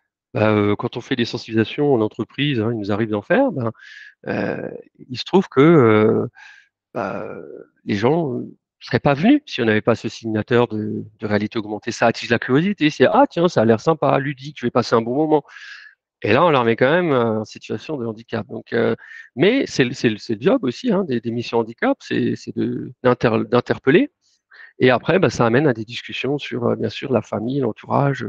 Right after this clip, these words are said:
Tiens, moi, j'ai un grand-parent qui a des mélas, et cetera. Euh, voilà, il y a, il y a toujours, finalement, ça éveille des débats, hein.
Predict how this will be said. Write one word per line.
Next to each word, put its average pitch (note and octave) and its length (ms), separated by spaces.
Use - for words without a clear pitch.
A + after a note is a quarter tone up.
Tiens, C3 180
moi, A#2+ 120
j'ai A2 140
un G#2+ 60
grand-parent A2 400
qui - 120
a - 120
des - 120
mélas, A2 280
et - 60
cetera. C3 360
Euh, - 260
voilà, E3 180
il E3 60
y A#2+ 40
a, B2 40
il - 100
y D#3 60
a - 40
toujours, G3 280
finalement, D#3+ 340
ça C3+ 140
éveille C#3 160
des C3 100
débats, C3+ 220
hein. A#2+ 180